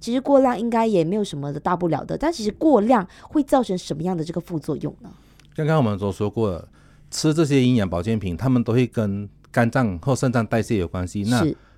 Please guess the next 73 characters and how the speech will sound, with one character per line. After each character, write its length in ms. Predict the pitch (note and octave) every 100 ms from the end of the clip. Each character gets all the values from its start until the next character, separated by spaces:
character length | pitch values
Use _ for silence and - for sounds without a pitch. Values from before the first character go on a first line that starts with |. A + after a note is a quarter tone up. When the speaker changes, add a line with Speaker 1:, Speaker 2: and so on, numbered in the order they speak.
| _
Speaker 2:
最 160 | - G3
常 160 | A#2
见 160 | A2 C#3
副 140 | C3
作 100 | A#2
用 220 | A#2+ F#2+ F2
就 140 | C#3+
出 140 | -
现 120 | A#2 A2
在 100 | A#2
这 100 | G#2+
两 100 | D#2+
个 80 | F2
地 140 | F2+
方。 240 | D#2+ D2 C#2 _ - - _
那 220 | D#3+ E3
例 140 | D3 E3
如 120 | B2
维 100 | G#2+
他 140 | A2
命 160 | A#2 A2+
C， 360 | - G2 F2+ F2+ -
它 160 | -
很 120 | D#3+ F#2
常 220 | - D#2+
见， 260 | F2 E2 D#2+ -
也 100 | -
是 140 | G#2 D#3+
很 120 | G2+
一 60 | G#2+
般， 320 | - F#2 F#2+ -
有 100 | A2+
些 100 | G#2+
人 60 | C#3+
当 140 | C3+
成 80 | B2+
糖 160 | G#2+ G#2+
果 160 | F2
来 100 | E2
吃， 220 | - F#2+
可 160 | F#2 A2+
是 160 | D3+ C#3+
长 260 | A2 G#2
期 220 | - G#2+
服 260 | G#2+ - G2+
用 140 | B2
的 80 | A2+
话， 160 | A2+ F#2
Speaker 1:
嗯。 60 |
Speaker 2:
例 80 | B2
如 200 | G#2+ G2+ - - - -
每 100 | A#2
天 100 | C3
超 160 | C3+
过 200 | B2+ D3+
两 200 | G#2+ F#2
千 200 | - A#2+
到 100 | C3
三 160 | A#2+ A2+
千 160 | A#2+
毫 220 | G#2+ F#2+ -
克 260 | C3 G2 - _
啊， 100 | -
肾 160 | A2 D#3
结 60 | A2+
石 80 |
问 100 | A#2
题 80 | G#2
就 100 | F2+
会 60 | G2+
发 160 | F2
生 220 | E2+ E2
了。 120 | D#2